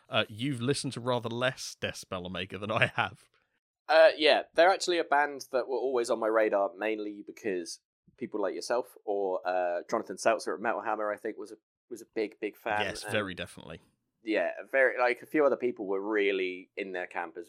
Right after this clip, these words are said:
Speaker 2: you know, before all that stuff came out, of being very, like, you know, they are, they, they're, they are the band kind of thing.
Speaker 1: Yeah.
Speaker 2: So they were always on my radar, but I think, uh, as I was getting into music, it was, uh,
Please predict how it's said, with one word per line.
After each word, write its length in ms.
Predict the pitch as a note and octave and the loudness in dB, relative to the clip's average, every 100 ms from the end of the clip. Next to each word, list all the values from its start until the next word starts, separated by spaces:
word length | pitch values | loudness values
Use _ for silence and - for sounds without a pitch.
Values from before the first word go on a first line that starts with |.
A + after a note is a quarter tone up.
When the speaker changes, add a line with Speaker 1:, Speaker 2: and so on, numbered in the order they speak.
| - | -8
Speaker 2:
you 80 | |
know, 80 | B2+ | -6
before 480 | F2 G#2+ B2 A2+ G2 | -6 -6 -2 0 0
all 140 | F#2 | -4
that 160 | F2+ C#2 | -8 -10
stuff 180 | - - | -10 -12
came 180 | E2 D#2+ | -12 -10
out, 140 | D2+ D#2+ | -10 -10
of 80 | F2 | -8
being 280 | - G2 F2+ F2 | -4 -2 -2 0
very, 260 | F#2 F2+ | 0 0
like, 280 | E2+ E2 - - _ _ _ _ _ _ - | -2 -4 -6 -18 _ _ _ _ _ _ -8
you 60 | G2 | -6
know, 120 | E2 | -2
they 160 | E2+ F2+ | 0 2
are, 280 | E2+ E2 D#2+ _ _ _ _ - | 2 2 -2 _ _ _ _ 0
they, 140 | A2+ - | 0 2
they're, 260 | A#2 G#2+ G2+ - | 4 6 4 2
they 100 | G2+ | 4
are 240 | F#2+ F2+ F2 | 4 4 2
the 360 | G#2+ G2 F2+ F2 | -2 -4 -6 -2
band 340 | F#2 E2+ D#2+ - | 0 0 -4 -12
kind 140 | - D#2+ | -10 -10
of 80 | - | -10
thing. 220 | D#2 D#2+ _ _ _ | -10 -12 _ _ _
Speaker 1:
Yeah. 180 | G2+ E2+ - | -12 -12 -12
Speaker 2:
So 140 | - D3+ | -2 4
they 80 | |
were 40 | D#3 | 6
always 200 | F3+ F3 | 6 4
on 60 | |
my 40 | D3+ | 2
radar, 520 | C3+ C3+ C3 G2+ F2 | 4 4 4 2 0
but 80 | F2 | -2
I 80 | F#2 | -4
think, 320 | - G#2 - _ _ _ _ _ _ _ _ _ - | -2 -4 -6 _ _ _ _ _ _ _ _ _ -2
uh, 180 | F#2+ E2+ - | 0 0 2
as 160 | A#2 | 2
I 80 | A#2+ | 2
was 100 | A2 | 0
getting 280 | A2 A#2+ G2+ | 0 0 0
into 180 | G#2 G2 | -6 -6
music, 260 | G2 F2+ - | -6 -6 -8
it 80 | F2 | -10
was, 160 | F#2 | -10
uh, 320 | - E2+ F2 | -10 -4 -4